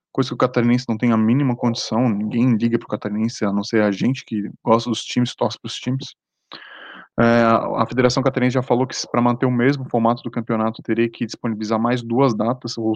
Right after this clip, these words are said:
ou senão seria obrigado a trocar de forma. E eu acho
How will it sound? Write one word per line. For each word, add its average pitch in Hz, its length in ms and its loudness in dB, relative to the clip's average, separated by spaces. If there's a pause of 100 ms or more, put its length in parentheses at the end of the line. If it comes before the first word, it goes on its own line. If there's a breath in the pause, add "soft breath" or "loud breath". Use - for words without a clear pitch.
(160)
ou 110 300 -4
senão 110 300 -4
seria 117 240 2
obrigado 113 360 4
a 110 40 -2
trocar - 300 -2
de - 180 -2
forma. 123 280 2 (1080 loud breath)
E - 20 -2
eu 131 80 6
acho 147 180 4